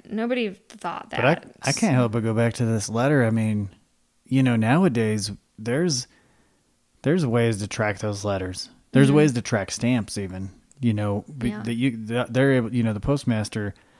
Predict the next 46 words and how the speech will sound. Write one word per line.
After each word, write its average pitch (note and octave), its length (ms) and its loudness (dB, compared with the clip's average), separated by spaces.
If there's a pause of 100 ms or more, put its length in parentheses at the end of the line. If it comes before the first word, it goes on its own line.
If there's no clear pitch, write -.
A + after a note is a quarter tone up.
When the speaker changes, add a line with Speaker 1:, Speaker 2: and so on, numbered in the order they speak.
(160)
Speaker 2:
as - 60 -10
far A#2 160 2
as G2+ 100 -2
I A2 140 4
know, G2 300 -2 (440)
um, F#2+ 540 -4 (260)
I've G#2 260 -2
been G2 180 -6
told, F#2+ 280 -4
I've G2 120 -2
never F#2+ 260 -6
actually F#2+ 340 -6
had G2 200 -6
the F#2+ 80 -6
experience G#2 540 -6
with G2+ 100 -8
this, F#2+ 180 -8
but G#2 140 -8
I, G2+ 160 -6
I, A2 200 -12 (100)
I'm A2 180 -10
pretty E3 220 -2
sure A#2+ 180 -2
they A2 140 -2
can A2 160 -6
track G#2+ 360 -4
those G#2 240 -2
stamps G#2+ 420 -4
to, G#2 300 -4
like, G2 220 -6
a F#2+ 60 -8
machine A#2 600 0 (600)
or G#2+ 220 -2
where G#2+ 180 0
they G#2 100 -2
were G2 160 -2
purchased. - 640 -6 (220)
Speaker 1:
Hmm. B3+ 220 -4
Speaker 2:
And G#2+ 260 -2
then G#2+ 380 -4 (400)
if A#2+ 140 -2
they A#2+ 100 0
were A2 100 2
purchased A#2 480 -2
at G#2+ 140 0
a, G2 320 -6